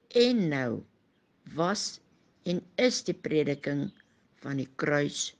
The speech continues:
dwaasheid. Dwaasheid volgens die wêreldse wysheid, wat dikwels selfs nie die mens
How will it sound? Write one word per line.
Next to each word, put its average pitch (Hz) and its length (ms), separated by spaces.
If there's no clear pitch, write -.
dwaasheid. 127 880
Dwaasheid 170 640
volgens 151 440
die 139 120
wêreldse 143 640
wysheid, 120 540
wat 143 180
dikwels 196 540
selfs 151 360
nie 160 140
die 165 140
mens 156 460